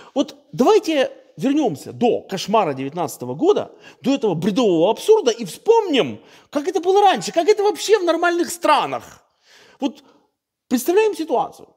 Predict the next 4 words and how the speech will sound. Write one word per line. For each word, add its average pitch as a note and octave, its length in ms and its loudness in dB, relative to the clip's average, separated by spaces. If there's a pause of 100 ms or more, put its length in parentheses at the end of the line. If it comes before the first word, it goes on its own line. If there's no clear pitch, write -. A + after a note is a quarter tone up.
(460)
что F3+ 380 -2
в C3 220 -8 (440)
Верховной G4 360 0
Раде, A#3+ 280 -4